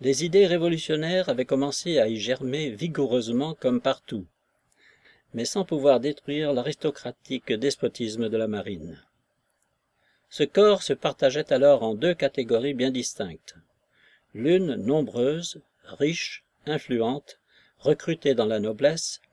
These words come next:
formait ce que l'on appelait le grand corps. L'autre, presque imperceptible, pauvre et méprisé, était composée des officiers de fortune que le hasard, ou un mérite supérieur,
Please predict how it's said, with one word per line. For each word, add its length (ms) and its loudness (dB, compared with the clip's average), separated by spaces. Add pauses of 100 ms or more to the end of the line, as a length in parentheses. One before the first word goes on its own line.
(300)
formait 420 0
ce 120 -4
que 140 -2
l'on 200 0
appelait 440 -2
le 200 -4
grand 320 -2
corps. 580 0 (1200)
L'autre, 520 4 (100)
presque 300 -2
imperceptible, 920 -6 (280)
pauvre 380 6
et 60 -4
méprisé, 720 -4 (640)
était 220 0
composée 500 0
des 180 -2
officiers 420 -2
de 100 2
fortune 760 -2
que 80 -2
le 200 4
hasard, 600 -2 (340)
ou 100 6
un 80 4
mérite 460 0
supérieur, 880 -2